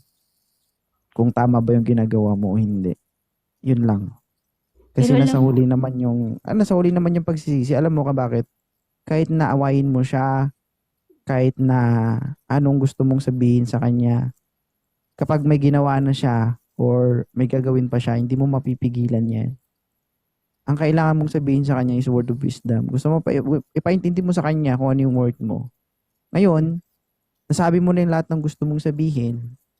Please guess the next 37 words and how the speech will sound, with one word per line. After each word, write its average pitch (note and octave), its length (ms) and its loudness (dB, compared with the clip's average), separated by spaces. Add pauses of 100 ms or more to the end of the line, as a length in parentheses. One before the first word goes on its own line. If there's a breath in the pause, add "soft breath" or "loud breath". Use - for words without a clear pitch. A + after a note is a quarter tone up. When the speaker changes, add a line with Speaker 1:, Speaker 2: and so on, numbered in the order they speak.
Speaker 1:
di A#2+ 80 -4
ba? A#2 240 -2
As - 160 -4
a G3+ 80 0
girl, B2+ 400 0
sabihin F3 320 -4
mo A3+ 80 0
lang F3 160 0
sa E3+ 80 -4
kanya D3+ 260 -2
na C#3 140 -2
mahal C3 240 -2
mo B2+ 160 -4
siya. B2 240 -8 (180)
Importante C#3+ 540 -4
siya D3+ 160 -2
sa'yo. A#2+ 400 0 (880)
Ngayon, E3+ 160 2
kung E3+ 160 0
hindi D#3+ 160 0
niya D#3+ 160 2
naintindihan D3 640 0
yun, A#2+ 240 -2
ibig C3+ 240 -4
sabihin, B2 480 -2 (480)
gusto - 240 -6
niya G3+ 160 2
na D3 80 2
lumiis B2 420 2
ng A#2 140 -2
landas. A#2 480 -4 (960)
Kasi F#3 240 0
isa G#3 80 2
na F3 160 2
yun F3+ 160 -2
eh. B2+ 160 2
Halimbawa, C#3 560 0